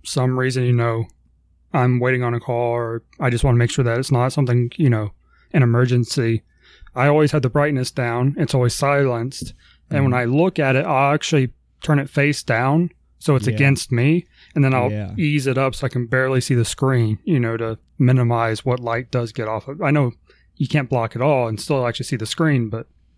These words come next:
Speaker 2: Yeah.
Speaker 1: Yeah.
Speaker 2: Same thing. If, if there's some reason, uh, I have to have something like that around, it's always down, and I try my best to conceal it.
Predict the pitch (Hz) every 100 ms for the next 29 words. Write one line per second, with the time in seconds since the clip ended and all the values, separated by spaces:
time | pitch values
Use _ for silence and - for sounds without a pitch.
0 | _ _ _ _ _ 107 107 - 113 127
1 | _ _ _ _ _ _ _ - 131 120
2 | 98 107 101 98 - 104 - 98 107 123
3 | 113 - 120 107 104 104 104 101 98 85
4 | - 101 101 101 104 - 107 95 - 120
5 | - 101 110 98 - 117 104 98 98 95
6 | 87 95 101 90 90 107 104 98 95 90
7 | 90 90 85 92 - 104 - 131 120 104
8 | 104 - - 92 95 104 92 87